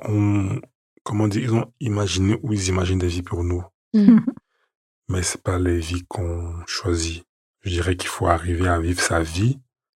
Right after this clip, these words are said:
Speaker 1: tout en essayant de les rendre fiers, même si c'est pas tout ce qu'ils veulent pour nous.
Speaker 3: Et, et se, et arriver à se libérer des projections qu'on fait,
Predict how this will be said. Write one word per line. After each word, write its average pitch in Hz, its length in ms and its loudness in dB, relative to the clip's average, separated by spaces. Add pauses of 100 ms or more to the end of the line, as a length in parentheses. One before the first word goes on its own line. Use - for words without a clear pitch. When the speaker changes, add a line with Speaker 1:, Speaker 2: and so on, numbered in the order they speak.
(100)
Speaker 1:
tout - 180 -2
en 95 80 2
essayant 92 240 0
de 87 60 0
les 87 60 0
rendre 87 200 -2
fiers, 87 240 -6 (180)
même 95 160 0
si - 80 2
c'est - 120 2
pas 95 120 -4
tout 95 160 -12
ce - 140 -6
qu'ils 98 220 -2
veulent 90 300 0
pour 92 220 -2
nous. 90 180 -2 (720)
Speaker 3:
Et, - 180 4
et - 20 2
se, 196 180 6 (400)
et 196 460 6 (100)
arriver 185 640 2
à 180 240 2
se - 180 0
libérer 190 340 6
des 185 120 6
projections 196 640 2
qu'on 185 200 0
fait, 208 480 2